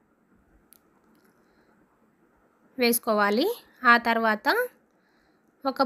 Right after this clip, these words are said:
బౌల్లో ఒక ఎగ్ని బ్రేక్ చేసుకుని వేసుకున్నాను.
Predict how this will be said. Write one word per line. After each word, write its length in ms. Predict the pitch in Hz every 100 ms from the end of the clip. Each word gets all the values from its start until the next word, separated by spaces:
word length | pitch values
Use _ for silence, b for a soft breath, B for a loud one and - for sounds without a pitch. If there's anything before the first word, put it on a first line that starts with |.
| 240
బౌల్లో 400 | 247 247 254 349 427
ఒక 100 | 285 247 233
ఎగ్ని 260 | 208 240 277 220
బ్రేక్ 240 | 226 233 262
చేసుకుని 340 | 254 269 262 233
వేసుకున్నాను. 580 | 220 226 220 208 220